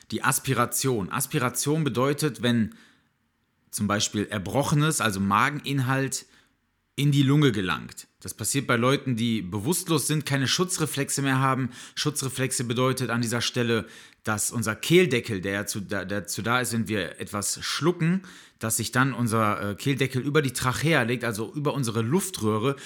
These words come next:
und diese verschließt. Das bedeutet, dass unsere Spucke, die wir am, am Tag, keine Ahnung, gefühlt tausendmal runterschlucken, nicht jedes Mal in die Lunge läuft. Sollte das aber passieren mit Mageninhalt, wo sehr, sehr viel Säure drin ist, kann es zu einem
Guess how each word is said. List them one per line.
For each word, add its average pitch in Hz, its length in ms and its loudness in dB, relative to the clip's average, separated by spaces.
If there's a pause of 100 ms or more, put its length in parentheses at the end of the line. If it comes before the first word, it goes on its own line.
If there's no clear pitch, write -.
(180)
und 120 180 -2
diese 139 200 0
verschließt. 143 500 0
Das 113 120 -4
bedeutet, 117 360 0
dass 117 140 0
unsere 107 240 -2
Spucke, 185 380 0
die 131 160 0
wir 120 260 0
am, 117 220 -4
am 117 180 0
Tag, 139 240 -2
keine 120 220 0
Ahnung, 131 180 2
gefühlt 127 320 -4
tausendmal 131 320 0
runterschlucken, 139 540 -2 (320)
nicht 113 180 2
jedes 127 220 2
Mal 139 100 6
in 135 60 4
die 127 60 4
Lunge 160 240 8
läuft. 82 360 0 (520)
Sollte 151 360 4
das 151 180 4
aber 139 160 2
passieren 160 460 2
mit 107 160 0
Mageninhalt, 120 720 0
wo 107 140 -4
sehr, 127 160 -2
sehr 139 140 0
viel 120 200 -2
Säure 156 340 2
drin 139 180 2
ist, 143 220 0 (300)
kann 156 200 0
es - 260 -4
zu 139 100 2
einem 123 380 4